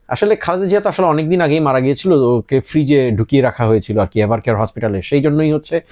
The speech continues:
মানে, ওই যে চারপাশে, আহ, ইউনূস সরকার যে আপনার এই যে এসএসএফ বসিয়েছে, তাকে ভিভিআইপি ঘোষণা করে তাকে যে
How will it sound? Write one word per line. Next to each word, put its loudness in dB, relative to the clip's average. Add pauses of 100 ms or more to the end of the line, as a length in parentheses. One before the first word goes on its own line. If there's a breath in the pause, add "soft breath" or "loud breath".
(360 loud breath)
মানে, 2
ওই 4
যে 2
চারপাশে, -2
আহ, -4
ইউনূস 0
সরকার -2
যে 2
আপনার 0
এই 4
যে 2
এসএসএফ -2
বসিয়েছে, 0
তাকে 2
ভিভিআইপি 2 (1800 loud breath)
ঘোষণা 0
করে 2
তাকে 0
যে 4